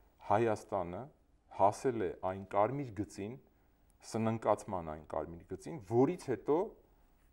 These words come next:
երկու ճանապարհ կա։ Սն-, ինչպես սնանկ ընկերությունները, բանկրոտ ընկերությունները երկու ճանապարհ ունեն,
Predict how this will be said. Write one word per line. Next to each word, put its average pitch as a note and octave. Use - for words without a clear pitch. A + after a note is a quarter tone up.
երկու C#3
ճանապարհ F#2+
կա։ -
Սն-, C3
ինչպես C#3
սնանկ C3+
ընկերությունները, G2+
բանկրոտ G2
ընկերությունները F2
երկու G#2
ճանապարհ D2
ունեն, A2